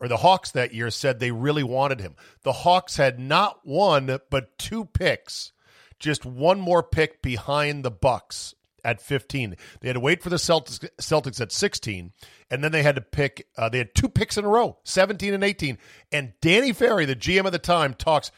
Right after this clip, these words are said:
well, actually, here, I, I pulled the audio on this. I don't know why I'm not playing it. I'm gonna play this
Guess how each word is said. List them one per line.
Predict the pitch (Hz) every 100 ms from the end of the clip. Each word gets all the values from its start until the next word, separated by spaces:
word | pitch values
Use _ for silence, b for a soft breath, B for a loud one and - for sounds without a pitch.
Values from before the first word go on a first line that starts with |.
| b
well, | - 214
actually, | 214 - 117 107
here, | 143 107 - _
I, | - 135 123
I |
pulled | 117 - 196
the | 110
audio | 107 151 101 85
on |
this. | 87 110
I | 110
don't | 113
know |
why | 107 101
I'm | 95
not | 90 -
playing | - 113 82
it. | 87 B B
I'm | 160
gonna | 247
play | 240 175 165
this | 143 131 -